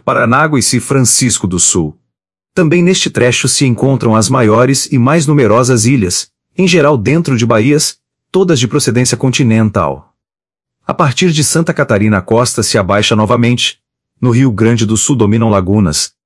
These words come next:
cujo extenso litoral interno só poderá verdadeiramente prosperar quando a arte der a saída franca que a natureza lhes negou para o oceano.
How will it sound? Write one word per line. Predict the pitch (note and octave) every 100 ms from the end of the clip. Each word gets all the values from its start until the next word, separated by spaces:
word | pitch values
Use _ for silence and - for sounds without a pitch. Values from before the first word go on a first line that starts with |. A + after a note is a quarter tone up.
| _ _ _ _ -
cujo | G3 G3 E3+
extenso | C#3 - D#3 C#3+ C#3
litoral | D3 D3 A2+ A#2 A#2+
interno | F#2 A#2+ C3 C#3
só | - C3
poderá | C3+ A#2+ G#2+ A#2+ C3
verdadeiramente | B2+ A2 A2 A2 G2+ G#2+ B2+ -
prosperar | G2 C#3 D#3 - A2 G#2+ -
quando | G2 F#2+
a | F#2+
arte | A#2+ -
der | G#2 G#2+
a |
saída | - G2 G2+ G#2+
franca | - A2 C3 B2 F#2+
que | G2
a |
natureza | G2 A#2 A#2 G2 A#2 A2+
lhes | G#2+ G2
negou | G#2+ A2 G#2+ G#2+ B2 B2+
para | B2 A#2+
o |
oceano. | A#2 - D#2+ D#2+ D#2